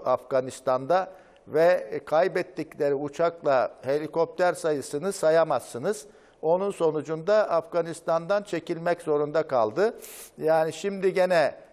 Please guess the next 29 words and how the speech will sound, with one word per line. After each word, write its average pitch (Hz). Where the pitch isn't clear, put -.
e, 123
Rus 175
Silahlı 170
Kuvvetleri 143
yani 131
hava 151
gücü 175
açısından, 135
e, 131
belirli 190
bir 170
güce 151
sahip 175
olduğu 123
ortada 151
ama 180
bakın, 175
e, -
yani 156
Ruslar, 175
e, 131
bin 160
dokuz 170
yüz 151
doksandan 160
itibaren 135
yeni 156
uçak 185
üretilmesine 147